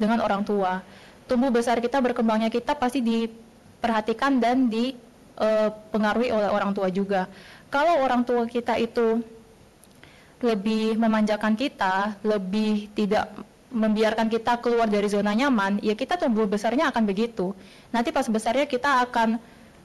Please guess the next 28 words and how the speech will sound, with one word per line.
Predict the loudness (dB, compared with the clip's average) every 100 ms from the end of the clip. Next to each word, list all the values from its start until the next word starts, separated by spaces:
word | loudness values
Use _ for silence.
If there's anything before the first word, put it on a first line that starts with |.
| -2
eh, | 2 2 0 -6 -6 -2
merasa | 0 0 0
tidak | 2 2
mampu | 2 0 0
untuk | 0 0
bersaing | -2 0 0
dengan | 0 0 0
orang-orang | 0 0 0 0 0 0 -4 -14 -20 -10
baru | -2 0 2 2 2
misalnya, | 0 -2 -2 -2 -2 -2
atau | -2 -2
kita | -2 -2
tidak | 0 0 0 -4
men-, | -2 -2 -6 -14 -20 -20 -12 -2
tidak | 0 0
berusaha | 0 0
untuk | 0 0
mencoba | -2 0 0 2
hal-hal | 2 0 0
baru, | -2 0 0 2 0 -6 -20 -6
keluar | -2 0
dari | 0
zona | 0 -2 -2
nyaman, | -2 0 0 -2
akhirnya | -2 -2 0
kita | -2 0 -2 -2 -12 -18
stuck | -6 -4 -2
aja | 0